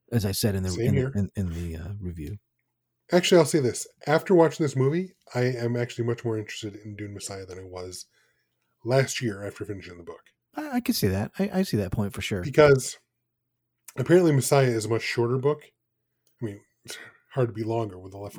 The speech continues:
Speaker 1: Right.
Speaker 2: book was eight hundred pages,
Speaker 1: Well, there's
Speaker 2: right?
Speaker 1: less to establish. It's already established. So if you could be
Speaker 2: Right.
Speaker 1: smarter.
Speaker 2: But apparently Messiah, and for those of you that are Dune geeks, you guys already well know this, so I'm speaking to what you already know, is that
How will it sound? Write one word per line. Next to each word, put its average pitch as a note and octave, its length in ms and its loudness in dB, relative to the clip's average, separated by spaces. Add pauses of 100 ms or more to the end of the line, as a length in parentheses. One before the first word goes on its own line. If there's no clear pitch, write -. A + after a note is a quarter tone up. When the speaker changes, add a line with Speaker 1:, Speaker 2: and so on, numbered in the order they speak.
(120)
Speaker 1:
Right. F#2+ 80 -2
Speaker 2:
book - 140 -16
was G2 120 -10
eight F#2+ 120 -16
hundred F#2 200 -14
pages, A#2 300 -6
Speaker 1:
Well, C#3+ 60 8
there's D3 100 6
Speaker 2:
right? D#3 80 4
Speaker 1:
less D#3+ 140 6
to C3 100 2
establish. A2 580 2
It's G2+ 100 -4
already F2+ 220 0
established. F2+ 540 -6
So F#2 100 -2
if - 140 -10
you F#2+ 60 -12
could F2+ 100 -10
be F2+ 80 -6
Speaker 2:
Right. - 40 -8
Speaker 1:
smarter. F2+ 520 0 (960)
Speaker 2:
But C#3+ 140 8
apparently D3 460 6
Messiah, A#2+ 580 0 (460)
and A#2 200 -10 (120)
for C3+ 120 -2
those C3+ 260 8
of C3+ 80 2
you B2+ 400 2
that A#2+ 80 2
are A#2 80 4
Dune A#2 280 0
geeks, A#2+ 300 -4
you A#2 60 -8
guys A#2+ 200 4 (100)
already A#2+ 240 4
well A2 200 2
know A2 200 -2
this, F#2+ 180 -12
so G2 240 -10 (240)
I'm G#2+ 200 -6
speaking G#2+ 400 -8
to - 100 -16
what G2+ 160 -12
you G2+ 80 -12
already F#2 160 -12
know, A2+ 280 -8 (800)
is B2 180 0
that A#2+ 220 2